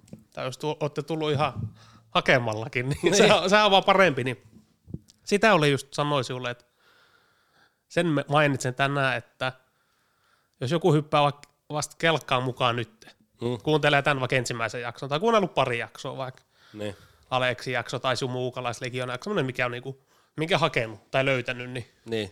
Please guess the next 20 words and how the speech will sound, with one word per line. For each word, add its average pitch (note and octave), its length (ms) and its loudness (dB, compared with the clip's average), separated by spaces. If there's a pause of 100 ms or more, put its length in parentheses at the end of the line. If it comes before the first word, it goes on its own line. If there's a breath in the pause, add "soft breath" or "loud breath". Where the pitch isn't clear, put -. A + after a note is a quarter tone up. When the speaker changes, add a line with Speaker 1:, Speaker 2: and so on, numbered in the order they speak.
(120)
Speaker 1:
suosittelen, B3+ 500 2
ka-, B3 160 0
kannattaa D4+ 460 2
kuunnella, C4+ 540 0
antaa B3 200 0
mahdollisuus A#3 460 4
muillekin D3+ 400 2
jaksoille. B2 500 -8 (220)
Kyllähän F#3 220 0
meillä A#3+ 160 6
on A3 40 8
aika G#3 180 2
laidasta F3 380 2
laitaa. B2+ 360 -2 (140)
Speaker 2:
On. A#2 280 -6 (760 loud breath)
Speaker 1:
Ja E3 80 4
ihan G#3 180 4
sieltä G#3 240 0
alusta F3+ 400 0
asti. - 360 -8